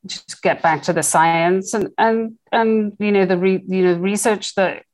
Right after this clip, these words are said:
uh, I mean, I'm, I'm purely speaking as a scientist myself, and,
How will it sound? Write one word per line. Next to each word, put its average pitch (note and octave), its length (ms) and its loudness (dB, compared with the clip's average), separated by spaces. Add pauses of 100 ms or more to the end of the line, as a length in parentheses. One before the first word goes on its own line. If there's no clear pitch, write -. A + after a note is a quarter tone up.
(160)
uh, G4 60 -2
I F#3+ 340 2
mean, G3 140 4
I'm, F3+ 300 0
I'm F3 300 -4 (520)
purely G3 240 0
speaking E3+ 380 -6
as D3+ 120 -8
a D#3+ 40 -12
scientist D3+ 520 -2
myself, D#3 460 -6
and, D3+ 160 -6